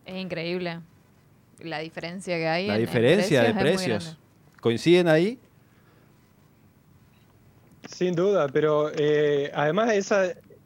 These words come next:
Speaker 3: es curioso, porque esa diferencia de precios se explica de una manera bastante, bastante ridícula, porque el producto que está en el supermercado, como bien decís, Nicolás, vos, eh, al productor de, de ese producto le pagan muchísimo menos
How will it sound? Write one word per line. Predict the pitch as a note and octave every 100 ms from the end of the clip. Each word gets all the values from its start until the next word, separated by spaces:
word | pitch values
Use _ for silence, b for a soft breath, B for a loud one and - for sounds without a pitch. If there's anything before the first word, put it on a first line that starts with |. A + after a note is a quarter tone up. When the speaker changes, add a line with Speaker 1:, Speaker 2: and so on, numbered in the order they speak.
| -
Speaker 3:
es | F#3
curioso, | - F3+ G3+ D#3+
porque | D#3+
esa | G3
diferencia | G3 E3 E3+ G3 G#3
de | D3+
precios | D3+ F#3+ - E3+
se | C3
explica | - F3 F3
de |
una | E3 F3
manera | D#3 C3+ F3 D3
bastante, | B2+ F3 F3 E3 C3+ B B B - _ -
bastante | B2+ F#3 F3+
ridícula, | D#3 D#3 E3+ D3+ C#3
porque | D3 C#3+ D3+ D#3 D#3+
el | E3+
producto | E3 F3+ B3+ A#3+ G3
que | E3
está | D3+ F#3+ G3 D3+
en | D3
el | C3+
supermercado, | D3 C#3+ D3 D3 D3+ G3+ F#3 F#3+ G3+ - _ -
como | C3
bien | C#3+ E3
decís, | C#3+ F3
Nicolás, | E3+ D#3 D3+ E3+ E3+
vos, | G3 -
eh, | D#3 C#3 C3+ - b b _ _ -
al | C#3 C#3
productor | - E3 F3+ G#3 B3+ B3 - - - - C#3+
de, | C#3 D3 C#3+ C#3+ C#3
de | D#3
ese | F3 F3
producto | D#3+ F#3 G#3 G3+
le | D#3
pagan | E3+ F#3+ F#3 E3
muchísimo | D#3 - A3+ A3 G3 D#3+
menos | F#3 G3 G#3 B3